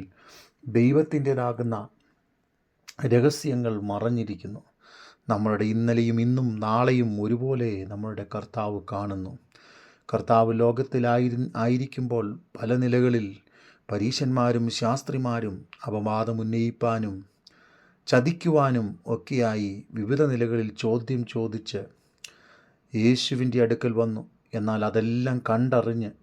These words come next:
യേശു മറുപടി പറഞ്ഞു. പരീക്ഷകനായ പിശാച് യേശുവിൻ്റെ അടുക്കൽ കടന്നു വന്നു. അതും തിരിച്ചറിഞ്ഞ് കർത്താവ് മറുപടി നൽകുന്നതായി നമുക്ക് കാണുവാൻ കഴിയും. അതെ, നമ്മളുടെ ജീവിതത്തിലും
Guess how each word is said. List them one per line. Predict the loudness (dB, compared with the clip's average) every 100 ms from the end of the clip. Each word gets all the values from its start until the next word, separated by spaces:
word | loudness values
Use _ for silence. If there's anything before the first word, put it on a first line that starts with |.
| -8
യേശു | -2 -2 -4 -8 -12 -12 -10
മറുപടി | -8 -6 -4 -2
പറഞ്ഞു. | -2 -4 -8 -12 -18 -20 -20 -20 -6
പരീക്ഷകനായ | -2 0 0 0 0 2 2 2
പിശാച് | 0 0 2 4 2 -4 -8 _ _
യേശുവിൻ്റെ | 0 2 2 0 -6 -4 0 0
അടുക്കൽ | 0 -2 -2
കടന്നു | 0 0 0
വന്നു. | -2 -4 -8 -14 -20 -20 -20 -12 0
അതും | 4 6 4 0 -10
തിരിച്ചറിഞ്ഞ് | -6 -4 -4 0 0 0 -2 -6 -8 -18 -16
കർത്താവ് | -10 -8 -2 -2 -2 -6 -10 -8
മറുപടി | -6 -2 0 0 -2
നൽകുന്നതായി | -4 -4 -6 -6 -6 -6 -8 -10 -10
നമുക്ക് | -8 -10 -10 -12 -12 -10
കാണുവാൻ | -6 -4 -4 -6
കഴിയും. | -6 -6 -8 -10 -16 -20 -20 -20 -20 -12 -2
അതെ, | 0 0 -4 -20 _ _ -2
നമ്മളുടെ | 2 2 2 0
ജീവിതത്തിലും | -2 0 0 0 0